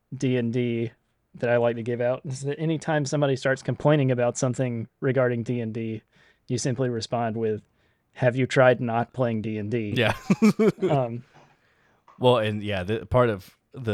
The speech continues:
Speaker 2: exploration of all this has been, I've been finding so many cool games because of this too. So, like, there's just so much out there. Oh, it's gonna be so much
Speaker 1: yeah,
Speaker 2: fun.
Speaker 1: w-,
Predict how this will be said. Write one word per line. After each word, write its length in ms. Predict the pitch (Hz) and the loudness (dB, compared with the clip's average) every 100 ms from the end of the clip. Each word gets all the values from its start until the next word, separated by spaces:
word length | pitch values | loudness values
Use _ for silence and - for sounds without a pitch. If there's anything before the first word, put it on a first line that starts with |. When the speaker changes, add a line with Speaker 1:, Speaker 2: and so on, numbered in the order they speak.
| 98 | -2
Speaker 2:
exploration 440 | 107 101 101 104 | -4 -4 -4 -2
of 80 | 90 | -4
all 120 | 90 | -6
this 100 | 90 | -8
has 80 | 90 | -10
been, 240 | 90 90 | -8 -8
I've 120 | 92 107 | -6 -6
been 100 | 101 | -2
finding 260 | 110 104 | -2 -2
so 140 | - 107 | -4 -2
many 140 | 107 | -4
cool 260 | - 117 110 | -4 -6 -4
games 460 | 92 110 98 87 | -4 -6 -6 -8
because 280 | - 92 95 | -8 -6 -6
of 60 | 87 | -6
this 220 | 90 - | -8 -4
too. 260 | 107 98 92 | -2 -2 -2
So, 220 | 92 92 | -4 -4
like, 180 | 90 - | -6 -6
there's 160 | 101 | -4
just 180 | 110 - | -4 -4
so 120 | 98 | -4
much 180 | 95 87 | -6 -6
out 200 | 85 85 | -8 -8
there. 240 | 87 85 - - | -8 -10 -12 -10
Oh, 240 | 104 92 - | -4 -4 -6
it's 80 | - | -10
gonna 100 | 101 | -8
be 80 | 87 | -8
so 100 | - | -4
much 80 | 131 | -2
Speaker 1:
yeah, 60 | 113 | -2
Speaker 2:
fun. 160 | 85 90 | -6 -8
Speaker 1:
w-, 260 | 175 214 | -10 -12